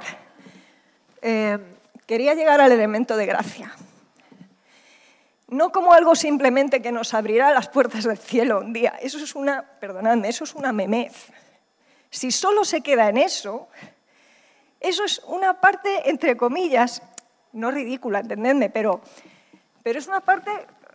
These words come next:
eh, pequeña en comparación con lo que significa que la gracia te rescate todos los días de tu vida del sentimiento horrible que significa convivir con la culpa de las cosas que hacemos,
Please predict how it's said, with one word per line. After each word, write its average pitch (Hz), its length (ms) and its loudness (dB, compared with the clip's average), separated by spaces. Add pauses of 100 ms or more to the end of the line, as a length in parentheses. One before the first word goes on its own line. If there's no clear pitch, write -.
(420)
eh, 226 400 -4 (480)
pequeña 381 460 6
en 330 100 -2
comparación 269 920 2
con 254 140 0
lo 247 100 4
que 247 120 -4
significa 247 680 -2
que 262 160 0
la 262 160 4
gracia 381 520 4
te 339 160 -2
rescate 330 720 0 (180)
todos 415 380 6
los 262 240 0
días 349 280 2
de 254 120 -2
tu 220 180 -6
vida 302 640 0 (1200)
del 254 220 -4
sentimiento 302 1040 -4
horrible 294 680 -2
que 262 100 -4
significa 262 600 -2
convivir 302 640 0
con 247 160 -4
la 226 140 -2
culpa 370 340 0
de 339 100 0
las 214 160 -6
cosas 381 320 -6
que 214 100 -4
hacemos, 330 640 -8